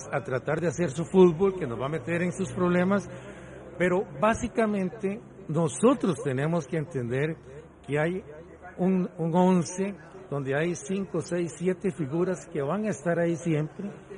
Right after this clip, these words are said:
que van a ser precisamente sobre el cual usted tiene la, la posibilidad de construir,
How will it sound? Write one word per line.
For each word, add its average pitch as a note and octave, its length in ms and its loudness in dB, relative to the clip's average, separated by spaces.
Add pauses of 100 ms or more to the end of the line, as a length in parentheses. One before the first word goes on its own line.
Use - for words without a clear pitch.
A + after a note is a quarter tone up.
(180)
que C#3+ 60 -2
van D#3 140 0
a D#3+ 80 0
ser F3 300 0 (340)
precisamente E3+ 680 -4
sobre C#3 380 -2
el B2 100 -4
cual G3 380 2 (320)
usted D#3+ 380 -4
tiene F3 260 -2
la, D3+ 240 -6 (440)
la D3+ 220 0
posibilidad D#3 460 0
de F3 140 0
construir, F#3+ 640 4